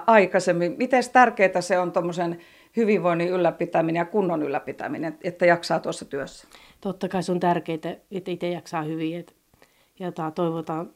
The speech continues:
Speaker 2: aina sitä, että myös työnantajakin antaa sitä urheilurahaa meille. Ja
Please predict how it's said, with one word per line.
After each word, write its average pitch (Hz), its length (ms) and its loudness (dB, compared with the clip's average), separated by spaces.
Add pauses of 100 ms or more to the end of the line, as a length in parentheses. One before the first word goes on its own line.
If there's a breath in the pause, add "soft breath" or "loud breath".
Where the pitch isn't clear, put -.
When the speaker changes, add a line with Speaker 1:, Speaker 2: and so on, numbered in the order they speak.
(140)
Speaker 2:
aina 170 200 -4
sitä, 160 200 -8
että 156 220 -8 (440 soft breath)
myös 175 220 -4
työnantajakin 170 580 -6
antaa 165 160 -12
sitä 160 280 -10 (420)
urheilurahaa 160 600 -6
meille. 165 220 -8
Ja 175 80 -12